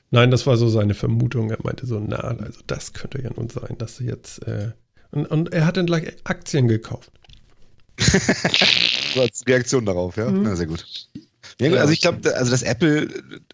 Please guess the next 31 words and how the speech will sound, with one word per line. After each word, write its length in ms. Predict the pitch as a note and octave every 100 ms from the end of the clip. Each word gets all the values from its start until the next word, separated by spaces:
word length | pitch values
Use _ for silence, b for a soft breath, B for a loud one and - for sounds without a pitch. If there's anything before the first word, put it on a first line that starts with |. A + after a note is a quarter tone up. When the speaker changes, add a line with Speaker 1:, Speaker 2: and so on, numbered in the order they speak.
| _ _ G#2+ G2 - _ -
Speaker 2:
irgendwie 360 | D3 D#3+ C#3+
mit 180 | B2+ A2+
Drohnen 300 | G#2+ D#3+ C3
rumspielt, 560 | G2 G2+ - A2 G#2+ G#2
halte 160 | G#2
ich 60 | -
für 120 | G#2
fast 280 | - F2 F2
sicher. 320 | G#2 - - -
Also, 380 | - E2 E2+ E2 B B B
Speaker 3:
Ja. 280 | A#2 F2+ F2 _
Speaker 2:
ähm, 260 | F2 F2 E2+
das 160 | F#2 F#2
ist 140 | A2
ein, 320 | G#2 F#2 D#2+
ein 60 | F#2
Technologietrend, 840 | A2 G#2+ G2 F2 B2 - A#2+ A#2
den 120 | G#2+ F2+
werden 180 | F#2+
die 80 | G2
sich 160 | F#2 F#2
mit 100 | F2
Sicherheit 300 | G2+ G#2+ F#2+
angucken 440 | G2 B2 - E2+
und 80 | E2
mal 100 | F2
schauen, 220 | - F#2+
was 100 | F#2+
sie 80 | F2
daraus 240 | E2+ D#2+
machen. 240 | F#2 -